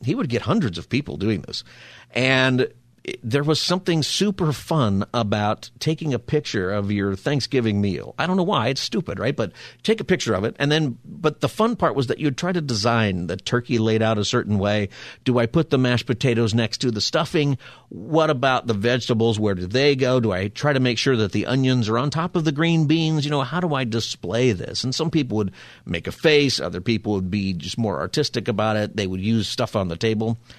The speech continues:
There was something fun with it. But that has changed. I, you know, I think even doing that, I think maybe he still does that, but it's, it's lost the fun and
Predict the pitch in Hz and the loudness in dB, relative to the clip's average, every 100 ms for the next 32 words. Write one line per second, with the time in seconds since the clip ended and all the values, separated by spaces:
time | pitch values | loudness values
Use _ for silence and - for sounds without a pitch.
0 | - - _ _ 117 190 214 170 165 151 | -20 -20 _ _ -2 0 2 2 0 0
1 | 131 - 139 110 80 - - _ _ _ | -2 0 0 0 -2 -10 -20 _ _ _
2 | _ _ _ _ _ - - - 110 135 | _ _ _ _ _ -20 -20 -10 0 2
3 | - - - 151 220 190 185 - - 180 | 2 -6 -2 0 2 2 0 -2 0 0
4 | 101 - - - - _ _ _ 76 139 | -2 -6 -16 -16 -18 _ _ _ -8 -6
5 | - - 147 139 127 139 - 180 - - | -6 -4 -2 0 0 -2 0 -2 -4 -4
6 | 196 175 117 104 151 160 156 165 131 131 | 0 2 2 2 2 2 0 0 -2 -2
7 | 113 107 92 90 - 90 90 85 95 92 | -4 -4 -6 -6 -2 -2 -2 0 -2 0
8 | 120 117 - - 120 - 107 117 151 151 | -2 -2 -4 -4 -4 -2 -2 2 2 2
9 | - - - - - _ - 110 - 156 | -4 -8 -16 -20 -20 _ -4 -4 0 2
10 | 113 90 110 - - 120 117 117 117 120 | 2 0 -2 -6 -2 0 2 2 2 0